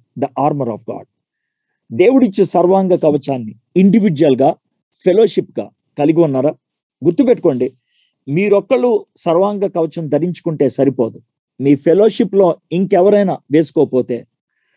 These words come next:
వాళ్ళకు ఒక ఈవిల్ థాట్ వస్తే, సాటన్ వాళ్ళని ఫుట్‌హోల్డ్‌గా చేసుకుంటే, there can be division in our fellowship. మీ సహవాసంలో అది రావచ్చు. Think about your family.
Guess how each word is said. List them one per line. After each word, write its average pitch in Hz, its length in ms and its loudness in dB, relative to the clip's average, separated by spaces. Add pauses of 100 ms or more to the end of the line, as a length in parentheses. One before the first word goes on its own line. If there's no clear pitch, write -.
(140)
వాళ్ళకు 180 260 2
ఒక 160 100 -2 (200)
ఈవిల్ 254 320 4 (100)
థాట్ 185 280 0 (160)
వస్తే, 127 400 -2 (440)
సాటన్ 214 640 0 (220)
వాళ్ళని 180 440 2
ఫుట్‌హోల్డ్‌గా 202 600 0 (100)
చేసుకుంటే, 131 420 -4 (500)
there 156 280 2
can 233 200 0
be 190 80 2 (120)
division 156 340 0 (300)
in 156 140 -2
our 127 180 -2
fellowship. 117 380 -2 (540)
మీ 151 120 0
సహవాసంలో 170 720 0 (140)
అది 139 180 0
రావచ్చు. 127 440 0 (380)
Think 247 220 0
about 208 180 0
your 165 140 2 (140)
family. 160 320 -2